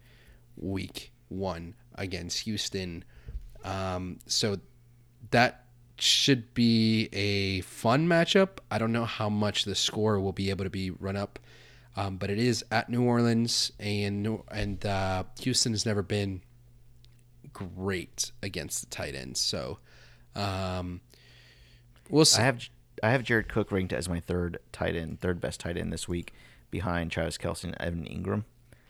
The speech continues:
Speaker 2: Uh, really based off matchups to begin with, but I think that New Orleans is gonna pass a lot in this game, and I have really high hopes for both Jared Cook and Michael Thomas.
Speaker 1: Okay, fair enough.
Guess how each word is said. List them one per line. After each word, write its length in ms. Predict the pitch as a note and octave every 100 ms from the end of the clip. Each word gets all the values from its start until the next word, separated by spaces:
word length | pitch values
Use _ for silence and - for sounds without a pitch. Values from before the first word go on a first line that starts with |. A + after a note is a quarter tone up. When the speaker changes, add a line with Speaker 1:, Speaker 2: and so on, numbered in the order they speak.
| _ - - - _ -
Speaker 2:
Uh, 240 | F2 D#2 - - - _ -
really 300 | G#2 G2 F#2+
based 260 | F2+ F2 F2
off 120 | E2+
matchups 720 | F2 F2 - F2+ - - - -
to 80 | F2
begin 260 | F2+ F2+
with, 240 | F2+ F2+ -
but 180 | F2 -
I 100 | F2
think 520 | - F2 F2 - - - - - - -
that 280 | E2+ E2 - F#2+
New 200 | G2 F2+
Orleans 420 | E2+ F2 F2 E2 E2+
is 100 | E2
gonna 160 | E2
pass 260 | D#2 E2 -
a 40 |
lot 180 | D2 -
in 60 | -
this 140 | -
game, 280 | - E2 E2+
and 180 | E2 - - - -
I 120 | -
have 160 | F2+ D#2+ F2+ - -
really 280 | F#2+ E2+
high 160 | F2 E2+
hopes 220 | E2+ -
for 100 | -
both 200 | - E2
Jared 320 | - F2+ E2+
Cook 300 | - E2+ E2 -
and 260 | F2 D#2+ D#2+
Michael 220 | - -
Thomas. 440 | E2 - - - - - _ - - _ - - - -
Speaker 1:
Okay, 200 | D#3+ F#3+ - - - -
fair 140 | C3+
enough. 300 | D3+ D3+